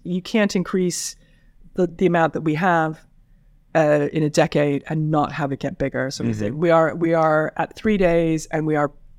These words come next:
Speaker 1: bursting at the seams, sort of thing.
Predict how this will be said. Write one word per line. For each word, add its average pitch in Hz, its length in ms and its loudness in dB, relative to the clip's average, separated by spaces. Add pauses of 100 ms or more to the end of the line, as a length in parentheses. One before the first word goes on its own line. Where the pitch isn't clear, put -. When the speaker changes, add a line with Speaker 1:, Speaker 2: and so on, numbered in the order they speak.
(220)
Speaker 1:
bursting 190 460 2
at 135 120 -8
the 139 80 -12
seams, - 640 -8 (540)
sort 160 160 -6
of 151 80 -10
thing. 147 260 -6